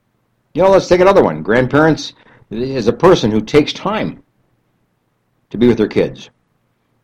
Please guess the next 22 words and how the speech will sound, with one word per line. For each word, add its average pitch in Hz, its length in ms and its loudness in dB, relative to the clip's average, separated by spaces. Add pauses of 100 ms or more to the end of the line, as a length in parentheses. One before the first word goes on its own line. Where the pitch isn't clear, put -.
(160)
Well, 262 140 -2
that's 214 160 -2
a 135 60 -4
kind 123 200 0
of 104 80 2
a 92 80 0
form 104 260 0
of 92 60 -8
sacrifice, 101 540 0
sacrifice 107 480 -2
time. 101 160 -4
You're 170 100 2
sure 175 280 2
grandparents 101 580 -2
would 95 100 0
rather 98 220 2
go 92 160 0
do 92 120 -6
something 87 260 -8
else, 117 320 -6 (360)
play 92 140 -4
golf, 113 500 0